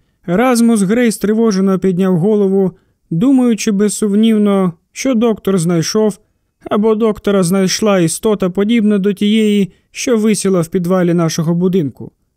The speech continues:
Але ні, то не були крики паніки або страху. Я заспокоїв старого. То були вигуки рудокопа, чия лопата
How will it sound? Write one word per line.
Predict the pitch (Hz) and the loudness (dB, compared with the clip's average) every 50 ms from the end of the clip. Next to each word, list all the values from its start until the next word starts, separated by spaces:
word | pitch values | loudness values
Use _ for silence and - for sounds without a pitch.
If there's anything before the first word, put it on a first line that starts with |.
| _ _ _ _ - | _ _ _ _ -6
Але | 156 165 165 208 262 302 285 | -2 0 0 2 2 2 2
ні, | 247 226 220 214 202 185 - _ _ _ _ _ _ _ _ _ _ _ _ | 2 4 2 2 2 0 -2 _ _ _ _ _ _ _ _ _ _ _ _
то | - 294 | -4 -2
не | 269 269 262 | 0 0 2
були | 240 262 262 277 262 220 | 2 2 2 2 2 0
крики | 180 - 180 170 165 175 165 | 0 0 -2 -2 0 -2 -2
паніки | 165 - 190 190 190 185 175 160 185 | -2 0 -2 0 0 0 0 0 0
або | 180 180 180 175 | 0 0 0 0
страху. | 170 - - 196 196 165 143 - - - 131 - - _ _ _ _ _ _ _ _ _ _ _ - | -2 -2 -2 -2 0 0 -2 -4 -6 -10 -14 -14 -16 _ _ _ _ _ _ _ _ _ _ _ -2
Я | 151 160 185 220 | 0 0 2 2
заспокоїв | 214 226 226 208 - - 240 226 277 262 220 180 151 131 | 0 0 -2 -4 -4 -4 -4 -2 0 0 2 2 0 -2
старого. | - - 175 170 170 160 143 131 151 147 147 _ _ _ _ _ _ _ _ - | -2 -2 -2 0 0 0 0 -2 -4 -6 -6 _ _ _ _ _ _ _ _ -4
То | 285 277 277 | -2 0 0
були | 240 254 254 254 247 | 2 2 2 2 2
вигуки | 240 254 247 220 226 233 220 - 226 226 | 2 2 2 2 2 0 0 0 0 0
рудокопа, | 220 226 220 196 214 208 208 - 247 226 185 - 156 143 | 2 2 2 0 0 -2 -2 0 0 0 0 0 -2 -4
чия | - - 175 165 170 175 | -2 0 0 0 0 2
лопата | 175 175 170 165 208 208 202 190 202 196 185 175 | 0 0 0 0 0 0 0 0 0 0 0 0